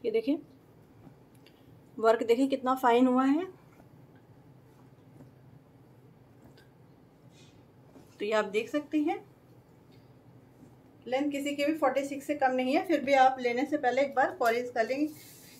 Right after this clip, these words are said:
किसी भी तरह की queries हो आप कर सकते हैं WhatsApp पर। ये है ट्वेंटी वन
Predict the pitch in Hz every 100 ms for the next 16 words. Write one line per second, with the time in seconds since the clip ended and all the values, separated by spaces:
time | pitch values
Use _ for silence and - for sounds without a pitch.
0 | - 240 269 254 254 233 269 - 226 226
1 | 254 349 240 - 214 214 - - 277 427
2 | 339 247 247 262 - 392 415 - - -
3 | - - - - - - - - - -
4 | - - - - - - - - - -
5 | - - 254 294 320 370 294 247 247 262
6 | 214 214